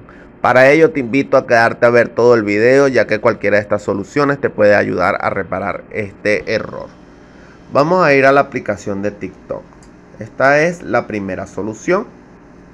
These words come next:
Luego, cuando estemos allí dentro, le damos en perfil.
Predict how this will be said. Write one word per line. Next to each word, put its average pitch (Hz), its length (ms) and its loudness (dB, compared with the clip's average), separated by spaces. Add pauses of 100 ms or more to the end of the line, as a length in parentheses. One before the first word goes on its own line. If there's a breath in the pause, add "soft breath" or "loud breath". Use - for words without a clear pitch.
(2750)
Luego, 175 320 4
cuando 151 160 2
estemos 143 400 0
allí 135 220 -2
dentro, 156 340 -2
le 135 80 2
damos 123 260 -2
en 131 80 -4
perfil. 151 480 -6